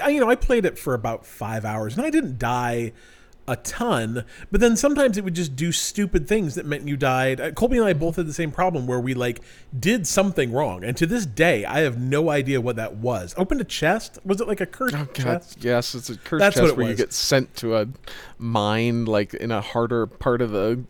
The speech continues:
Speaker 2: game.
Speaker 1: Yeah, you just get teleported to this place and there's bad guys everywhere. It took me, like, twenty-five, thirty tries to just get out. And it wasn't like I fought my way out. It was literally
Speaker 2: Run.
Speaker 1: just run your way out.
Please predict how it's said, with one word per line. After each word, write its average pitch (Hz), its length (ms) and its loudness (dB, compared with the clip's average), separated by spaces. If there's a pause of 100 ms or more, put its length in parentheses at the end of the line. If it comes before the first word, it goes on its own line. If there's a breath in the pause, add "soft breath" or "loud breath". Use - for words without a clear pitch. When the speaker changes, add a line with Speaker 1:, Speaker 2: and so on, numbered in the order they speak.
Speaker 2:
game. 113 280 0
Speaker 1:
Yeah, 294 560 4
you 190 160 2
just 262 140 2
get - 160 0
teleported 202 540 4
to 135 60 -4
this 127 140 0
place 139 300 0
and 175 180 2
there's 180 180 6
bad 156 380 2
guys 156 220 0 (100)
everywhere. 143 440 0
It 117 100 -6
took 226 160 -2
me, 190 100 4
like, 156 380 2 (520 soft breath)
twenty-five, 170 680 2
thirty 160 300 0
tries 156 460 0
to 139 100 -10
just 131 300 -4
get 143 180 4
out. - 340 -4
And 143 120 -2
it 180 60 4
wasn't 262 260 6
like 180 160 6
I 156 160 2
fought - 400 0
my 123 160 -2
way 110 200 -4
out. 110 160 -6
It 151 100 -4
was 139 200 -2
literally 147 800 2
Speaker 2:
Run. 101 500 0
Speaker 1:
just 156 320 0
run 147 500 4
your 135 220 4
way 117 240 0
out. 92 420 -4